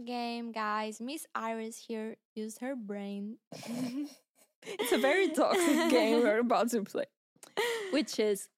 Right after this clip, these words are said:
Speaker 2: is it cheating?
Speaker 1: Is it cheating?
Speaker 2: So basically, on this game, we're gonna also, it's kind of shorter scenarios, like a
Speaker 1: Yeah.
Speaker 2: sentence or two, uh,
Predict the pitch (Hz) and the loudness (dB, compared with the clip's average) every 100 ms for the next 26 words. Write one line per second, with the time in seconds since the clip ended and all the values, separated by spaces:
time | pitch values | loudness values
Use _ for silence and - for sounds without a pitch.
0 | _ _ - 196 202 254 262 - - - | _ _ 0 0 0 0 0 -2 -8 -4
1 | 190 233 233 - - - 269 220 240 208 | 0 0 0 -2 -2 -2 -2 -2 -2 -4
2 | - - - - - - - - - _ | -6 -8 -8 -10 -12 -14 -16 -16 -18 _
3 | _ _ - _ - 202 240 262 - - | _ _ -20 _ -8 -2 0 -2 -4 -8
4 | 208 226 262 214 202 240 254 - - - | -2 0 2 0 -2 -2 -8 -14 -20 -4
5 | - 226 247 277 359 381 _ _ _ - | 0 2 4 4 2 0 _ _ _ 0
6 | 277 - 508 539 _ _ _ _ - - | 2 2 0 -2 _ _ _ _ -12 -2
7 | 494 - - 247 247 269 269 302 - 254 | -2 -2 0 2 2 2 0 0 2 4
8 | 233 220 226 220 220 220 196 202 214 269 | 4 4 2 2 2 2 0 0 -2 2
9 | - 220 220 226 214 - 202 208 214 - | 2 2 2 0 0 -2 -2 0 -2 -4
10 | - - - _ 233 247 247 254 | -12 -20 -20 _ 2 2 2 0